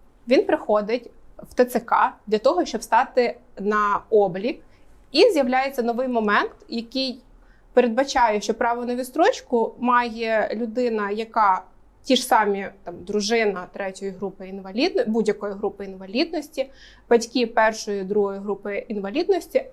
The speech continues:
але за відсутності інших осіб, які можуть здійснювати утримання, е, вказаних осіб. І ситуація отримує новий виток.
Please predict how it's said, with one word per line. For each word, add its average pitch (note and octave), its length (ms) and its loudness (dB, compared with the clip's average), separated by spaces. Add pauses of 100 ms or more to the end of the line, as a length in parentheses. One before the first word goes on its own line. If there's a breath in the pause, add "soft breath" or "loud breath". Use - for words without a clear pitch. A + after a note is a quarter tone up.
але G#3+ 320 4 (280)
за A3 180 0
відсутності C#4 880 0 (140)
інших B3 460 -2
осіб, - 360 0
які A3+ 260 -2
можуть B3 340 2
здійснювати G#3 840 -6
утримання, A#3+ 640 0 (420 loud breath)
е, G3 300 0 (340)
вказаних G#3+ 560 0 (100)
осіб. G3+ 380 -6 (220)
І C4+ 160 4
ситуація C#4 680 2
отримує B3 600 0
новий A#3+ 340 -2
виток. A#3+ 500 0